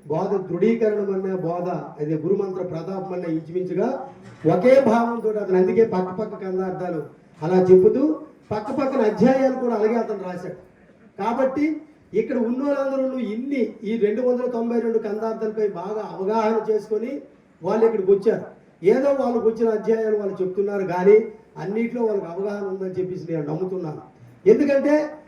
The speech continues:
నాతో సాంగత్యం చేసి వీళ్ళందరితో నేను మాట్లాడాను కాబట్టి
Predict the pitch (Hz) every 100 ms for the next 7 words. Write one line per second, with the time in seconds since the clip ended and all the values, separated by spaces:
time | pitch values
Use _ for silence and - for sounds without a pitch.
0 | - - 220 247 247 196 202 247 240 -
1 | 226 220 214 226 202 190 185 226 220 214
2 | 196 185 170 196 214 202 196 185 175 175
3 | 175 240